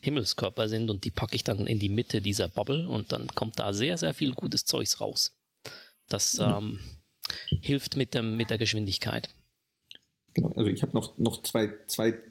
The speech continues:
Speaker 2: Tricks vielleicht, also was mir ganz viel geholfen hat, ich hab halt beide Scans, also D-Scan und Probe-Scan,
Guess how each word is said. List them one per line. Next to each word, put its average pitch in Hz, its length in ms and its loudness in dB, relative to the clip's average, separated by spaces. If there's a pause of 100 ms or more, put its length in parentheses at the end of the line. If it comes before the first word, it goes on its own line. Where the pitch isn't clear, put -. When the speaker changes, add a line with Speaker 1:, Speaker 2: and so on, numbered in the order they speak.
(180)
Speaker 2:
Tricks - 340 0
vielleicht, 160 340 2
also 123 140 -2
was 117 140 -2
mir 143 100 4
ganz 139 220 0
viel 151 120 4
geholfen 131 340 2
hat, 123 100 0
ich 113 120 -2
hab - 120 0
halt 110 180 0
beide 127 240 2
Scans, 139 400 0
also 110 220 2
D-Scan 127 520 2
und 135 400 0
Probe-Scan, 127 640 0